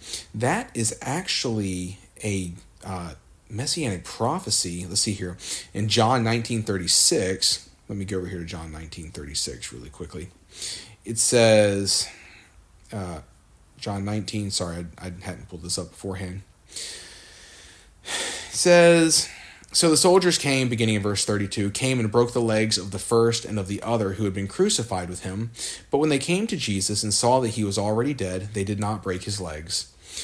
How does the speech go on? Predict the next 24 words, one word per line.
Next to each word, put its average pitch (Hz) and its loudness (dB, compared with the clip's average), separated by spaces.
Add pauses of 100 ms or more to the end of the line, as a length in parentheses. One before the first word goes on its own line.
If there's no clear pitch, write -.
(160)
But 98 -2
one 107 2
of 117 4
the 117 4
soldiers 123 4
pierced 127 0
his 123 2
side 135 2
with 107 -2
a 120 0
spear, 107 0
and 104 -4
at 110 0
once 139 -2
there 117 2
came 120 -4
out 95 -2
blood 101 -2
and 117 -4
water. 120 -6 (580)
He 131 0
who 143 0
saw 143 6
it 92 -4